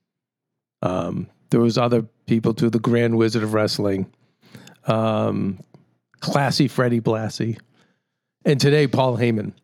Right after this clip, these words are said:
So if you see Paul Heyman, um, in wrestling, and you see, you know, with, with him with Brock Lesnar, for example,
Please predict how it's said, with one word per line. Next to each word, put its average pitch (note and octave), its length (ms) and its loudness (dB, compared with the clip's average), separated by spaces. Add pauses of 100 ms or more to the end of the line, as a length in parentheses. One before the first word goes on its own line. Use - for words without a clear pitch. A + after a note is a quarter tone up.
(340)
So - 160 0
if A#2 60 -2
you B2+ 60 2
see F#3 140 4
Paul C#3+ 300 0
Heyman, A#2 680 0
um, A2 400 -2 (920)
in C3+ 100 0
wrestling, C#3 460 2
and A2 100 0
you A#2 100 -2
see, C3+ 640 0 (1400)
you C3 140 2
know, A2 200 0
with, G#2+ 460 -2
with A#2+ 220 0
him C3+ 220 0
with A#2+ 240 0
Brock A#2+ 240 0
Lesnar, A2 360 0
for - 140 -4
example, A2+ 640 0